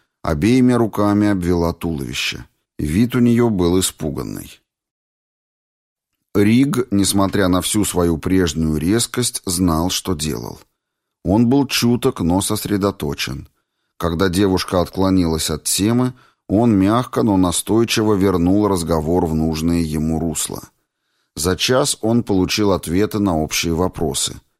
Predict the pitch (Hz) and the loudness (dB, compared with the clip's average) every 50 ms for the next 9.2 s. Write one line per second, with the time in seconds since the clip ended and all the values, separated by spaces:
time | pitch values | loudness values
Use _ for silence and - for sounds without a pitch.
0 | _ _ _ _ _ _ _ - 82 78 73 85 113 123 127 135 135 - - 104 | _ _ _ _ _ _ _ -4 -2 0 0 2 2 2 2 2 0 0 -2 -2
1 | 82 80 95 104 107 - - 110 101 90 73 62 62 62 - - - - - - | 0 0 0 0 0 -2 -2 0 0 0 0 -2 -4 -6 -6 -6 -8 -8 -10 -14
2 | - _ _ _ _ _ _ _ _ _ - 92 92 87 82 78 82 76 78 78 | -16 _ _ _ _ _ _ _ _ _ -2 0 2 2 2 0 0 0 0 -2
3 | 76 - 85 104 117 127 - - - - _ - - - 127 120 104 101 87 - | -2 0 0 2 2 2 0 -4 -8 -10 _ -8 -6 -6 -4 -2 -2 -2 -2 -2
4 | 85 80 - - 95 101 92 - 95 92 - - 80 80 82 82 78 80 82 85 | -4 -4 -2 -2 0 -2 -2 -2 -2 -2 -2 -2 -2 0 0 0 0 0 -2 -2
5 | - - 87 90 85 85 78 69 55 50 50 50 - _ _ _ _ _ _ _ | -2 -4 -4 -4 -4 -4 -4 -6 -6 -10 -12 -16 -20 _ _ _ _ _ _ _
6 | _ _ _ _ _ _ _ - - 73 73 98 131 139 147 - - - 107 104 | _ _ _ _ _ _ _ -12 -8 -2 0 2 2 2 0 -2 -2 0 0 0
7 | - - 95 90 - - 107 101 101 95 87 85 87 98 110 113 - - - 92 | 0 0 -2 -2 0 2 2 2 4 4 4 4 4 2 2 0 -2 -4 -4 -4
8 | 82 80 78 87 85 87 87 87 90 - - 101 101 - - 101 78 - - - | -2 0 0 0 2 2 2 0 0 0 -2 -4 -4 -4 -6 -6 -6 -6 -6 -8
9 | - - - | -10 -12 -14